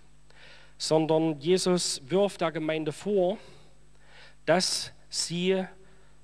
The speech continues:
Isabel ungehindert gewähren lässt. Und wir lesen in diesem Vers, dass es steht, "Dabei verführt sie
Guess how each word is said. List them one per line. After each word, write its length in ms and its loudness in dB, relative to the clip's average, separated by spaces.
Isabel 640 -2
ungehindert 800 -2
gewähren 460 2
lässt. 360 -4
Und 200 6
wir 80 8
lesen 320 4
in 80 0
diesem 280 0
Vers, 520 0
dass 500 2
es 120 -8
steht, 260 2
"Dabei 280 2
verführt 400 0
sie 380 -2